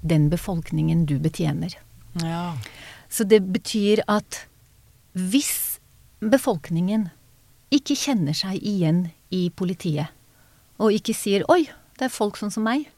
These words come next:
Speaker 2: Mm.
Speaker 1: i
Speaker 2: Ikke
Speaker 1: politiet,
Speaker 2: sant,
Speaker 1: i
Speaker 2: ikke
Speaker 1: den,
Speaker 2: sant.
Speaker 1: i, i den, den etaten
Speaker 2: Mm.
Speaker 1: som har lov å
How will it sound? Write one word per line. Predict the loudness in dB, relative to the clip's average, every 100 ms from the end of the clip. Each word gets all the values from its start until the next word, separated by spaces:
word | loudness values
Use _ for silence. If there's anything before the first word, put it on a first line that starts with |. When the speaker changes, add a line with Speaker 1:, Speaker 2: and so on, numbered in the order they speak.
| -10
Speaker 2:
Mm. | -8 -8 -6
Speaker 1:
i | 0 4 4 2
Speaker 2:
Ikke |
Speaker 1:
politiet, | 0 0 2 2 2
Speaker 2:
sant, |
Speaker 1:
i | 0
Speaker 2:
ikke | -2 4
Speaker 1:
den, | 6 6 4
Speaker 2:
sant. | 2 0
Speaker 1:
i, | -2 -4 -2 -4
i |
den, | 0 0 0 -4 -6 -10 -16 _ _ _ -20 -20 _
den | 0 0 2
etaten | -2 -4 -4 -4 -4 _ 4 4 4
Speaker 2:
Mm. | -2 -10 -12 -16 -12
Speaker 1:
som | 0 2 2
har | 2 -2 -2
lov | 0 2 2 2 0 -2 -8 -4
å | -4